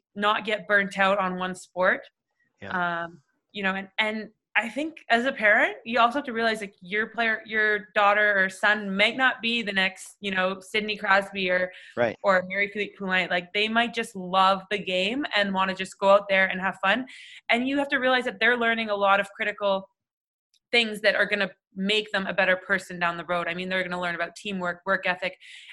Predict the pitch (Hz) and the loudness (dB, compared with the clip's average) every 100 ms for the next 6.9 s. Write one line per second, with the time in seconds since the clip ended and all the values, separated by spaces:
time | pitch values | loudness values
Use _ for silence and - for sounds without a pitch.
0 | - 202 233 262 247 220 - 214 214 202 | -2 2 2 2 0 -2 -4 -2 2 0
1 | 196 196 214 220 - _ _ _ 220 220 | 0 -2 -2 -4 -10 _ _ _ -6 -2
2 | 226 - 190 185 175 170 180 185 180 180 | -2 -2 2 4 4 2 0 2 2 0
3 | 175 175 180 - 196 190 226 233 233 233 | 0 -4 -4 -6 -14 -8 -4 -2 -2 -2
4 | 220 190 196 190 - - 196 190 190 - | 0 4 4 2 -4 -10 -6 -4 -6 -4
5 | 196 190 190 185 190 190 185 185 180 226 | -4 0 -2 -2 -4 -4 0 2 0 -2
6 | 226 208 - - - 202 196 190 | -6 -8 -14 -16 -8 -4 -2 -2